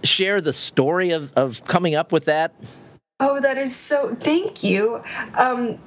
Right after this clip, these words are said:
Speaker 2: yeah, so my U R L is hashtag M M.
Speaker 1: Which is not just the hashtag, it's the word hashtag M M.
Speaker 2: Hashtag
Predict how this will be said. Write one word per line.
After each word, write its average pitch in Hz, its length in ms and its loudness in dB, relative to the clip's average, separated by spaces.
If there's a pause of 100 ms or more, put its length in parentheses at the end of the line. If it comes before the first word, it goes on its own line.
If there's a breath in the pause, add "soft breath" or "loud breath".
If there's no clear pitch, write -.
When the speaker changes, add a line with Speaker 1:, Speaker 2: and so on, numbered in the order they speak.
(100)
Speaker 2:
yeah, 277 240 2
so 277 100 -2
my 262 180 0
U 254 220 0
R 254 140 0
L 240 160 0
is 226 160 -2
hashtag 220 760 0
M 202 220 0
M. 190 440 0 (380 loud breath)
Speaker 1:
Which 165 200 2
is 156 140 0
not 202 240 0
just 214 280 -2
the 202 140 2
hashtag, 180 600 2
it's 143 160 0
the 143 120 2
word 147 380 0
hashtag 147 680 0
M 151 240 0
M. 147 100 0
Speaker 2:
Hashtag 180 260 -2